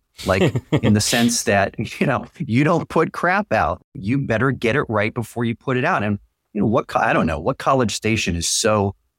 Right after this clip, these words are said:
Speaker 1: intensely focused on that level of perfectionism? I'm not sure, but <laughs> mine was.
Speaker 2: Y-, it's funny to, to see some of these same stories that come up with all these different guests on the podcast of the things they learned at J P Z and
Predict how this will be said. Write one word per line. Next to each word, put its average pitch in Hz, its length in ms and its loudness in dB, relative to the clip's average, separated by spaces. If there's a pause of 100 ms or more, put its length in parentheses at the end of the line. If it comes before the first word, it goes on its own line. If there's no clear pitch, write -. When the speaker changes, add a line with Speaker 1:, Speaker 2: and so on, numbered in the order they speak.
(220)
Speaker 1:
intensely 104 640 0
focused 98 640 -2
on 80 220 -4
that 87 260 -2 (260)
level 98 500 0 (340)
of 104 120 -4
perfectionism? 82 880 -2 (400)
I'm 101 80 0
not 95 140 2
sure, 78 260 0
but 85 240 -4 (420)
<laughs> - 160 -20
mine 131 260 2
was. 107 360 0 (300)
Speaker 2:
Y-, 143 180 0 (140)
it's 123 240 2
funny 127 320 2
to, 101 160 0 (340)
to 107 140 0
see 117 240 0
some 113 240 2
of 107 40 2
these 104 180 0
same 107 280 2
stories 110 440 2
that 104 80 0
come 101 180 0
up 101 100 0
with 98 120 0
all 95 120 2
these 98 140 -2
different 87 260 0
guests 95 240 0
on 95 60 0
the 90 80 -2
podcast 95 580 -2
of 90 80 -4
the 90 80 -2
things 92 300 -2
they 90 140 -2
learned 90 500 -2
at 92 240 -4
J 87 240 0
P 87 180 -2
Z 85 380 0
and 82 280 -4